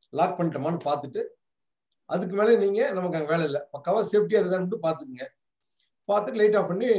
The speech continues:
படுத்துருங்க. அதுக்கு மேல பயம் வந்தா நீங்க பயத்தை எதிர்கொண்டு தான் பாருங்க, என்னதான் ஆகுதுன்னு பாருங்க. கண்டிப்பா ஒண்ணுமே ஆகாது.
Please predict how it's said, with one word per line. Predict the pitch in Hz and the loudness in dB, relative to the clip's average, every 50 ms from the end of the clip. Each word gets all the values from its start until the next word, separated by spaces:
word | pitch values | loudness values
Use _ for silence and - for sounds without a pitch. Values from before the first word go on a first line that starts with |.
| 175 151 139 131 127 | 2 0 -2 -4 -6
படுத்துருங்க. | - 151 156 156 - 139 127 117 113 120 - _ _ _ _ _ _ _ _ _ _ _ _ _ _ _ _ | -6 -6 -6 -4 -6 -6 -10 -10 -12 -16 -18 _ _ _ _ _ _ _ _ _ _ _ _ _ _ _ _
அதுக்கு | - 160 220 233 - 240 | -4 -4 -4 -4 -4 0
மேல | 220 240 240 175 175 | 0 2 2 2 2
பயம் | 175 190 220 233 214 | 2 2 4 4 2
வந்தா | 202 233 254 | 2 2 0
நீங்க | 233 196 165 | 0 0 0
பயத்தை | 151 185 - - - 240 190 | 0 0 0 0 -2 -2 -2
எதிர்கொண்டு | 202 208 262 247 254 233 247 | -2 -2 -2 -4 -4 0 2
தான் | 262 262 170 170 | 2 2 2 2
பாருங்க, | 185 196 190 175 - - _ _ _ _ _ _ | 2 2 2 2 0 -6 _ _ _ _ _ _
என்னதான் | 147 160 180 226 233 240 220 | -6 -4 -2 2 2 4 4
ஆகுதுன்னு | - 196 190 220 196 165 | 4 4 2 0 -2 0
பாருங்க. | 170 165 151 139 127 127 131 - _ _ _ _ _ _ _ _ _ _ _ _ _ _ _ _ _ _ _ - | 0 0 0 0 -4 -8 -12 -16 _ _ _ _ _ _ _ _ _ _ _ _ _ _ _ _ _ _ _ -6
கண்டிப்பா | 139 160 226 254 262 277 262 254 247 | -6 -4 -2 -2 -2 -2 -2 0 2
ஒண்ணுமே | 233 185 170 170 180 180 185 | 2 2 2 2 0 0 -2
ஆகாது. | 160 127 - - _ | -2 -4 -6 -10 _